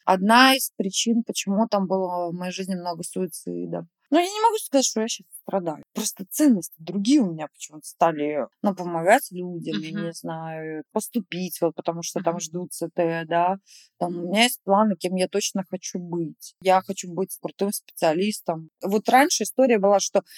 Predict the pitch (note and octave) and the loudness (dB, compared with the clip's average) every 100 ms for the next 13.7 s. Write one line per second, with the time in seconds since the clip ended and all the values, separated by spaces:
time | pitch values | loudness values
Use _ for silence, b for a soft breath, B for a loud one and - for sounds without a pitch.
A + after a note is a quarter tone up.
0 | B G#3+ C#4 A#3+ G#3+ A3 G#3+ F3+ G3 G3 | B 2 4 4 2 2 -2 0 4 4
1 | F#3 F3+ - E4+ G4 B3+ F#3+ F#3+ A3+ E4+ | 4 -2 4 6 6 4 4 6 6 6
2 | G#3 G#3+ - - F#3 F#3+ F3+ F#3 F3 B | 2 -4 -6 -6 0 0 0 -2 -6 B
3 | B - - D4 C#4+ A#3+ C#4 D#4 A#3+ G#3+ | B -4 4 6 6 4 2 2 0 0
4 | G3 G#3+ C4 B3 - G3 G#3+ - E3+ D#3+ | 2 4 6 4 2 4 6 4 -2 -6
5 | D#3 - D3+ D3 - - - _ A3 A3+ | -4 -6 -6 -8 -12 -18 -20 _ 4 6
6 | G#3+ - D#4+ G4+ E4+ A3 - G3+ G3+ A3 | 4 2 4 6 4 4 4 2 2 0
7 | - G3+ G3 G3+ - - G3 F#3 F#3+ F#3+ | 0 4 4 2 -4 -4 -2 0 0 4
8 | G3 F3+ F#3+ G3 D#3+ D3 - B B - | 4 4 0 0 -2 -6 -12 B B 0
9 | G3+ G#3+ C#4 - A#3 A3+ A#3+ A3+ G3 F#3+ | 4 6 4 4 6 8 6 4 -2 0
10 | G3 F#3+ G#3+ B3 F#3 - A3 A#3+ G#3 - | 0 2 2 2 -2 0 2 4 2 0
11 | - E3+ E3 E3+ - E3+ E3+ F#3+ F#3 F3+ | 0 4 6 4 2 0 2 0 0 -2
12 | G#3 C4+ - G#3 F#3 - - - F#3 - | 2 2 2 -4 -4 -4 -4 0 2 2
13 | F3 G#3+ - F3+ - - | 2 0 0 -8 -14 -12